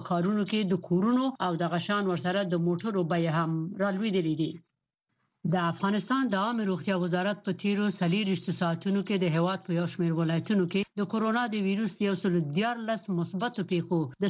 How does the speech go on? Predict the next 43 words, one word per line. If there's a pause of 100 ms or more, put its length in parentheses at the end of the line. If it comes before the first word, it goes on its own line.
ثبتېدو (340)
او (140)
د (120)
لسو
کسانو (160)
د (100)
مړینې
خبر
ورکړی
دی. (400)
د
روغتیا
وزارت
نن (100)
د (180)
اپریل
په
څلېرویشتمه
ویلي
دي
چې (180)
په (120)
تیرو (100)
څلېرویشتو
ساعتونو
کې
د
کورونا
د
ویروس (220)
یو
زرو (140)
یو
سلو (120)
اووه (140)
دېرش (120)
سمپلونه
معاینه
شوي
دي
چې (180)
یو
سلو